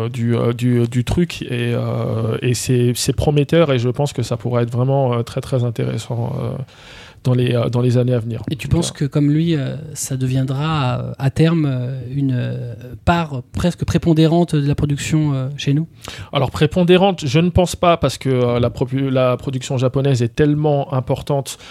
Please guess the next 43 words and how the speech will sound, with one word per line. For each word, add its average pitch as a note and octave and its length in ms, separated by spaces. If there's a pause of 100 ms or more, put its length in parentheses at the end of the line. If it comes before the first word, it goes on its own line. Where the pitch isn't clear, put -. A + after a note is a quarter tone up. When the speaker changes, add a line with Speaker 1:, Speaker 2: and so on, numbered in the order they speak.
(300)
Speaker 1:
euh, B2 220
que, B2+ 220
euh, A#2 280 (400)
voilà, B2 240
on, D#3+ 120
ça, - 120
on B2 60
n'arrivera A#2 360
jamais B2 200
à A#2+ 80
rivaliser A#2+ 500
avec. B2 380 (340)
Speaker 2:
Non. A#2 120 (120)
Speaker 1:
Je D3 200
ne D3+ 80
pense D#3 200
pas D#3+ 160
non D#3+ 160
plus, F3 280
parce C3+ 200
que C#3 120
l'investissement C3+ 920
est B2+ 100
tellement C#3+ 360
important C#3 380
que C3+ 120
je A#2+ 120
pense C3 240
que C3 80
tous C#3+ 160
les C3 180
éditeurs B2 420
ne, A#2 120
euh, A#2 520
ne A#2+ 140
tenteront B2+ 440
pas, C3+ 240
euh, A#2 120
l'aventure A#2 400
de A#2 80
la A2+ 120
création, A#2+ 720
euh, A#2 140